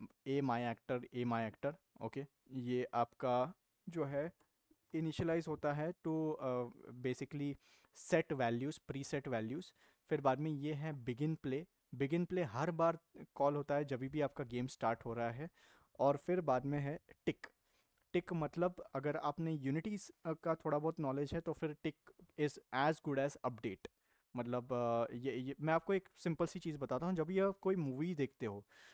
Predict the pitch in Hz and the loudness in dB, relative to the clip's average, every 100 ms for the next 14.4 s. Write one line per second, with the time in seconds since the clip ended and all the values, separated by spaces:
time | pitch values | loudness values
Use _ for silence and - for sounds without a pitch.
0 | _ - 175 - 196 208 202 - 170 - | _ 0 0 2 -2 0 -4 -4 -10 -6
1 | - 143 147 196 190 160 147 147 - 151 | -2 2 4 2 0 2 2 2 -4 -2
2 | 160 208 - 135 135 - 135 175 175 175 | -2 -2 -2 0 0 0 0 -2 0 0
3 | 151 - 147 151 - 131 120 110 107 135 | -2 -4 0 0 -2 -2 0 -2 -4 -8
4 | - 165 165 - - - 131 151 165 185 | -2 -2 -2 -10 -16 -8 0 0 0 -2
5 | 190 131 - 123 143 151 110 - _ _ | 0 -2 0 0 0 0 -4 -6 _ _
6 | - 139 - 175 156 151 - 156 170 175 | -6 -6 2 2 2 -2 -2 -4 0 -2
7 | - 147 139 143 147 156 165 151 156 - | 0 -2 0 0 0 0 0 2 0 -2
8 | - 147 156 165 - - _ - 156 147 | -4 0 2 0 -4 -16 _ 2 2 2
9 | - 135 131 107 - - 135 127 127 127 | -2 -2 -2 -4 -8 -8 0 2 2 -2
10 | - 87 - _ 123 127 131 147 175 180 | -6 -12 -14 _ -4 -4 -2 -2 0 0
11 | 156 143 170 - - 151 170 - 147 147 | 2 2 0 -2 -2 0 0 -2 -2 -2
12 | - 151 151 143 139 135 165 - 143 143 | -4 -6 -4 -2 -2 0 -2 -2 -2 -2
13 | 151 - - 143 135 127 - 156 117 110 | -4 -6 -6 -2 0 -2 -4 -6 -4 -2
14 | 117 113 - - | -2 -4 -8 -12